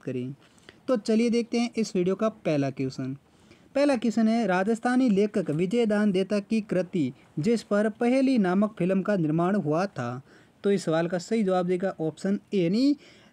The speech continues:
राजस्थानी लेखक विजयदान देता की कृति दुविधा हैं, जिस पर पहेली नामक एक फिल्म का निर्माण हुआ था। जिस फिल्म का निर्माण है वो अमोल पालेकर ने किया था। किस कृति पर? दुविधा कृति पर। और ये दुविधा किसकी कृति है?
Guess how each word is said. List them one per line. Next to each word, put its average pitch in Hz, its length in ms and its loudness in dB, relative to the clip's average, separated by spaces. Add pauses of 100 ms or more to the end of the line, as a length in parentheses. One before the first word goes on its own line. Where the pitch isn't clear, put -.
राजस्थानी 240 500 2
लेखक 220 300 2
विजयदान 233 440 0
देता 214 220 0
की 214 160 -2
कृति 220 480 -2 (220)
दुविधा 277 360 2
हैं, 202 340 0 (140)
जिस 208 240 0
पर 208 260 0 (160)
पहेली 285 340 4
नामक 202 380 2
एक 175 220 -2
फिल्म 180 300 0
का 220 140 0
निर्माण 170 460 2
हुआ 156 300 -2
था। 127 420 -8 (340)
जिस 233 200 0
फिल्म 214 300 2
का 214 140 0
निर्माण 196 360 0
है 202 140 2
वो 254 280 -2 (1300)
अमोल 233 360 4
पालेकर 190 500 0
ने 226 160 0
किया 165 340 -2
था। 131 460 -6 (280)
किस 214 180 0
कृति 214 300 -2
पर? 269 280 0 (180)
दुविधा 240 460 2
कृति 160 360 -2
पर। 143 240 -2
और 147 160 0
ये 170 80 0
दुविधा 190 300 0
किसकी 220 320 -2
कृति 233 260 -2
है? 277 260 2